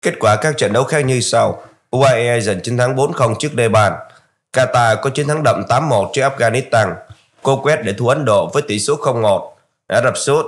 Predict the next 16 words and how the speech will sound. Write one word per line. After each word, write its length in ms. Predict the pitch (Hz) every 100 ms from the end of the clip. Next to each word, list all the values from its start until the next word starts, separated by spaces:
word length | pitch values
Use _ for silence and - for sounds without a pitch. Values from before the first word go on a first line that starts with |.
| -
thể 120 | 107
hiện 140 | 123 101
sức 220 | 175 131
mạnh 160 | 110
của 120 | 90 113
mình 260 | 110 92 -
khi 140 | - 123
có 120 | 143
được 200 | 113 87
thắng 140 | 139
lợi 140 | 135 90
bốn 200 | 120 156
không 220 | 131 107
trước 100 | 147 -
Pakistan. 500 | 110 - 131 113 95 - - _ _ _ _ _ _ _ _ _ _ _ _ _ _ _ _ - -
Syria 480 | - 143 127 131